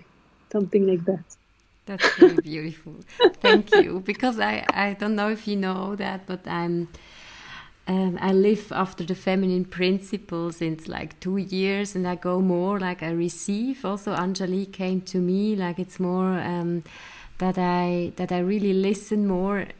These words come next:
Speaker 2: um, in, to this inner voice also, and it's like a,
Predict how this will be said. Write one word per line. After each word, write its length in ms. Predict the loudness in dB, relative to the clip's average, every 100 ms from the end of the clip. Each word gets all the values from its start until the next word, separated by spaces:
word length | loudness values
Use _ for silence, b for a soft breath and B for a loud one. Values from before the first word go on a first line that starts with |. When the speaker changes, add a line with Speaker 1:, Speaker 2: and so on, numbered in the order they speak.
| -8
Speaker 2:
um, 560 | -4 -2 -2 -2 -4 -6 -14 -14 -14 _ 2
in, 320 | 4 4 -2
to 140 | -2 0
this 200 | 0 0
inner 260 | 2 2
voice 480 | 0 -2 -2 -2 -2
also, 600 | -2 -2 -4 -4 -6 -4
and 280 | -2 -4 -4
it's 240 | -8 -2
like 200 | -2 0
a, 100 | -2